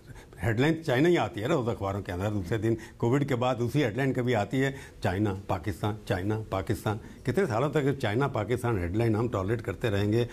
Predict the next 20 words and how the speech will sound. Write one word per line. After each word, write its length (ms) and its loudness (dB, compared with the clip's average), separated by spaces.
और 80 2
हमारा 220 4
डिफेंस 500 0
बजट 160 2
भी 160 0
उसी 140 0
हिसाब 300 -2
से 60 -2
बढ़ता 280 0
रहता 260 0
है। 80 0
आपके 340 -2
सरकार 500 -2
ने 80 2
तो 80 -2
बहुत 180 2
ज़्यादा 200 4
डिफेंस 280 0
बजट 200 -2
बनाया, 340 0